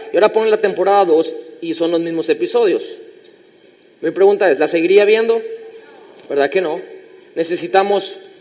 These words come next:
una nueva historia, un nuevo script. La temporada dos va a ser muy diferente a la temporada uno. Y la temporada tres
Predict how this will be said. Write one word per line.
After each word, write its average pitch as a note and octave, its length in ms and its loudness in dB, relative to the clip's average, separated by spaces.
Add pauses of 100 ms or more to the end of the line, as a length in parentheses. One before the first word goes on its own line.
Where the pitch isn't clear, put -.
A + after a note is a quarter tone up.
(460)
una E3+ 220 0
nueva C#3+ 200 0
historia, A#3 380 -4 (920)
un E3+ 160 -2
nuevo D3 200 0
script. - 420 -10 (760)
La F3+ 160 2
temporada F#3+ 540 6
dos A#3 380 6 (100)
va - 60 -10
a - 20 -14
ser C#3 180 -4
muy F#3+ 200 6
diferente C#4+ 680 6
a C3 120 0
la D3 120 4
temporada C#3+ 460 0
uno. D#3+ 260 -4 (1120)
Y F#3+ 80 2
la A#3 160 6
temporada C4+ 560 6
tres G3 380 6